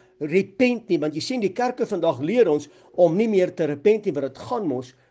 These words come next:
oor die mens en nie meer oor God nie. Want ek is so bang om die mense te offend, ek is te bang om mense aan te spreek in wat hulle moet hoor, nie wat hulle wil hoor nie.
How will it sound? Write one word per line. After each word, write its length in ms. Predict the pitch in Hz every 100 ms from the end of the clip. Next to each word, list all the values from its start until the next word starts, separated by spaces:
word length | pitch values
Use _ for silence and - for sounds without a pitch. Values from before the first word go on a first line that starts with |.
| _
oor 160 | 156 156
die 120 | 160
mens 440 | 156 214 120 - - _ -
en 120 | 175
nie 120 | 180
meer 200 | 214 180 -
oor 140 | 143
God 320 | 117 - 233 - _
nie. 140 | _ _ _ _ _ _ -
Want 140 | 160
ek 120 | 175
is 140 | 180 -
so 160 | 294
bang 280 | 220 214 202
om 100 | 175
die 100 | 165
mense 380 | 139 170 202 190
te 120 | 175 147
offend, 640 | 143 143 - 214 175 - _ _ _
ek 140 | 180 -
is 80 | 127
te 140 | 185
bang 280 | 123 226 233
om 240 | 208 151 - _ _
mense 440 | 135 165 220 - 240 -
aan 140 | 240 254
te 100 | 220
spreek 380 | - 175 175 165
in 100 | 143
wat 160 | 143 160
hulle 220 | 151 135
moet 360 | 104 143 285 285 120
hoor, 280 | 135 139 147 _ _
nie 120 | - 202
wat 160 | 160 165
hulle 160 | 143 123
wil 220 | 233 285 151
hoor 160 | 135 131
nie. 140 | 156